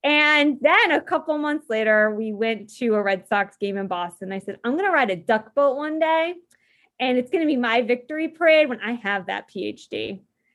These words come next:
And he said to me, "I can't wait to be there with you when that happens." And I knew from that moment, "Wow, this guy's serious. Like, he thinks he can still be around when I have the P H D, huh? Okay,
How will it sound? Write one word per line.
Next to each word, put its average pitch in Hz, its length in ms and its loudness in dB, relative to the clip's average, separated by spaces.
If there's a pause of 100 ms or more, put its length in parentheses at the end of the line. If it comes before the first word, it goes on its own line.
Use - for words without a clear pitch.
And 226 80 2
he 240 100 0
said 247 320 2
to - 120 -8
me, 226 480 0 (840)
"I 453 60 2
can't 539 320 0
wait 523 160 -2
to - 80 -20
be - 340 -8
there 208 200 2
with 208 300 -2
you 214 180 2
when 214 200 0
that 233 180 -2
happens." 226 540 -4
And 226 100 4
I 311 160 6
knew 466 320 10
from 523 220 6
that 466 340 4
moment, 349 560 4 (800)
"Wow, 269 380 4 (140)
this 330 220 -2
guy's 679 420 0 (200)
serious. 762 720 0
Like, 285 140 0
he 466 120 -4
thinks - 240 -10 (140)
he - 80 -20
can 554 240 -2
still 571 260 6
be 523 160 8
around 330 540 2
when 302 140 -2
I 269 120 0
have 466 260 2
the 285 80 -6
P 311 200 -4
H 294 320 0
D, 349 80 -6 (400)
huh? 554 300 -2 (380)
Okay, 523 380 4